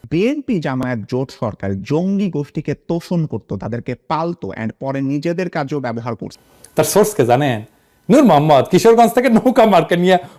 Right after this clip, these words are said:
Speaker 2: ভোট ডাকাতি করে জেতা আওয়ামী লীগের সাবেক সংসদ সদস্য। এই লোক নিজেই ছিল বাংলা ভাইদের দোসর। আলী রিয়াজের যে ইসলামিস্ট মিলিটেন্সি বাংলাদেশ, এ কমপ্লেক্স ওয়েব, এই বইয়ের বা-, বাহান্ন পৃষ্ঠায় উল্লেখ আছে, নূর মোহাম্মদ দুই হাজার চার সালে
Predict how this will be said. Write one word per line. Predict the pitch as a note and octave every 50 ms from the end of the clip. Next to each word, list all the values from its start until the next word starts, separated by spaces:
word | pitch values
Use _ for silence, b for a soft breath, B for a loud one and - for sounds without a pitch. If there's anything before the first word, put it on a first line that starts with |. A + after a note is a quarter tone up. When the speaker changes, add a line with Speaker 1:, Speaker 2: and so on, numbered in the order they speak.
| B -
Speaker 2:
ভোট | C#3 G3 G#3
ডাকাতি | G3+ A3 F#3 F#3 E3+ F3+
করে | D#3 F3 F3 F3 D#3
জেতা | E3 F3 E3+ F#3
আওয়ামী | F3 - - G3+ G3+ G3 G3 F#3
লীগের | F3 E3 D#3+ F#3
সাবেক | F#3 - A3 G3+ F#3+ F#3+ F3+ -
সংসদ | - G3 F3+ - F#3+ F#3+
সদস্য। | - F3 C#3 B2 A#2+ - - B2 A2+ G#2+ - - _ _ _ _ _ _ _ _ _
এই | G3 G3+ A#3 C#4 D4
লোক | D4+ D4+ D4+ D#4 D#4 D#4 B3
নিজেই | F#3 F3+ F#3+ G3 F#3 A#3+ C4 B3
ছিল | B3+ C4 B3+ C4 B3
বাংলা | E3+ D#3 F3+ F3 F#3+ G3 E3+ - -
ভাইদের | D3+ D#3 D#3+ G#3+ F3 C#3+
দোসর। | C#3+ B2+ - - B2 A2 G2+ G2+ - b b b b b b b b
আলী | - G3+ A3+ A3+ G#3+
রিয়াজের | F3 F3 F3 E3+ E3 D#3 E3 D#3 D3 C3+ C3 C3
যে | C3+ D#3+ D#3
ইসলামিস্ট | D3+ - F#3+ F#3 G3 F#3 D#3
মিলিটেন্সি | F3+ D#3+ E3 E3+ F3 F3+ F3 E3 D#3 E3+
বাংলাদেশ, | C#3 C3+ C#3+ D3+ D#3 C#3+ C#3+ C#3+ C3 - B B B B B
এ | D3 D3
কমপ্লেক্স | D3 E3 E3+ F3 F#3+ A3+ A3 A3 -
ওয়েব, | E3+ D3 C3 B2
এই | C3 C#3+ D3 C#3
বইয়ের | D#3+ F#3+ G#3 F3+ C#3 -
বা-, | A#2+ A#2 C3+ -
বাহান্ন | C#3 B2+ B2 C3+ C#3+ E3+ G3+ A3
পৃষ্ঠায় | F#3+ F#3+ - - F3+ D#3
উল্লেখ | D3+ E3 F3 -
আছে, | C#3 - - B2 A2
নূর | A#2 C3+ D3 D3+
মোহাম্মদ | D3 C#3+ D3+ F3 G3 A3 A3 G#3+ B B B B B B -
দুই | C3 D#3
হাজার | E3 E3+ A3 A3 A3 -
চার | B3 A#3
সালে | - - - A3 F#3+ D3+ A#2+ G2+ B